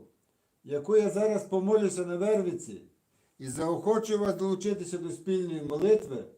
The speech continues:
за швидкий і справедливий мир в Україні, за посвяту України, Росії і цілого світу, непорочному серцю Марії,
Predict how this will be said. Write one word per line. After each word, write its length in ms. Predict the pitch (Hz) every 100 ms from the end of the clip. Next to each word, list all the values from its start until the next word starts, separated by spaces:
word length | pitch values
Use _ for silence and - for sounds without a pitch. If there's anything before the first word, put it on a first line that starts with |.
| _ _ _ _ _
за 180 | 113 147
швидкий 560 | - 165 175 - 220 196
і 40 |
справедливий 680 | - - 185 170 185 208 190
мир 260 | 185 185
в 80 | 160
Україні, 680 | 151 151 160 185 214 185 - - _ _ _ _ -
за 180 | 127 160
посвяту 680 | 180 175 202 202 196 185
України, 720 | 175 190 190 202 196 165 113 - -
Росії 720 | 135 160 202 202 170 139 151
і 100 | 156
цілого 460 | 156 170 156 139
світу, 580 | 135 170 214 214 208 - - _ _ -
непорочному 840 | 143 170 170 175 202 - 196 180
серцю 440 | 170 156 147 135 143
Марії, 480 | 139 123 104 92